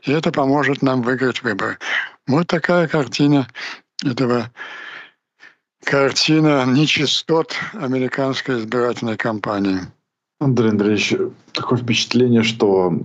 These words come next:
Speaker 2: о ценностях и интересах государств думаем только мы с вами в нашем
Speaker 1: Ну, ну, я думаю об этом как американский гражданин, а вы думаете об этом как ценнейший союзник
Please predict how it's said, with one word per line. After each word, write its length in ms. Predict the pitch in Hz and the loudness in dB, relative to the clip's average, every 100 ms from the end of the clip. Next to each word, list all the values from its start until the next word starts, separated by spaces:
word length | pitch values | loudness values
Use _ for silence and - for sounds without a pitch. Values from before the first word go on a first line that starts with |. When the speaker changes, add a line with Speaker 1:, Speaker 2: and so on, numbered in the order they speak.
| - | -4
Speaker 2:
о 140 | 104 95 | -4 -4
ценностях 840 | - 127 117 104 98 - 98 - | -2 0 2 2 0 -2 -2 0
и 80 | 95 | 0
интересах 600 | 87 101 95 101 101 90 | 2 2 2 2 0 0
государств 640 | 92 - 85 113 113 113 | -2 -2 0 0 0 -2
думаем 400 | 101 101 104 95 | -2 0 0 0
только 300 | 90 92 95 | 0 0 0
мы 140 | 92 | -2
с 180 | 87 - | -2 -4
вами 680 | 80 78 78 76 76 82 82 _ _ _ _ | -4 -2 0 -2 -4 -12 -18 _ _ _ _
в 160 | 76 80 | -4 0
нашем 340 | 82 80 - | 0 0 2
Speaker 1:
Ну, 140 | 143 | 2
ну, 260 | 131 131 127 | 4 4 2
я 380 | 127 120 127 170 | 2 2 2 2
думаю 340 | 160 151 135 | 2 2 2
об 80 | 127 | 2
этом 220 | 135 127 | 0 -2
как 240 | 120 123 110 | -2 -4 -2
американский 580 | 120 117 120 120 113 117 | -2 -2 -2 -2 -2 -4
гражданин, 680 | 110 110 107 117 127 156 156 - - - | -2 -2 0 2 4 2 0 -6 -10 -8
а 140 | - 120 | -2 0
вы 120 | 123 | 2
думаете 440 | 139 160 160 135 | 4 4 4 4
об 120 | 139 131 | 2 2
этом 240 | 139 151 | 2 0
как 180 | - 131 | 0 -2
ценнейший 840 | - 143 131 131 143 - 139 131 - - - | 2 4 6 6 4 2 0 -2 -6 -14 -8
союзник 800 | - 143 139 170 139 127 127 - | -2 2 4 4 2 0 -2 -10